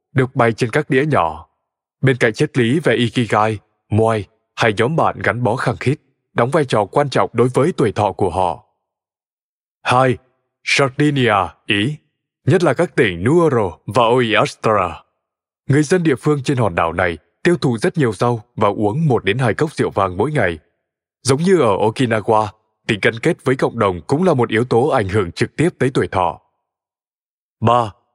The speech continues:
Loma Linda, California. Các chuyên gia đã nghiên cứu một nhóm tín đồ Cơ đốc Phục Lâm, những người nằm trong nhóm có tuổi thọ cao nhất nước Mỹ. Bốn,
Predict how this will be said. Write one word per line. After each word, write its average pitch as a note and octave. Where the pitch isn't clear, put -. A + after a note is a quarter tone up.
Loma D3
Linda, A#2+
California. A2
Các E3+
chuyên C#3+
gia A#2
đã A2+
nghiên B2
cứu A2+
một C#3
nhóm A2+
tín C3
đồ A#2
Cơ G#2+
đốc C3
Phục -
Lâm, G#2+
những F3
người C#3
nằm G#2+
trong G#2+
nhóm G#2
có F#3+
tuổi G#2
thọ F#2+
cao G2
nhất A#2
nước D3+
Mỹ. A2
Bốn, A#2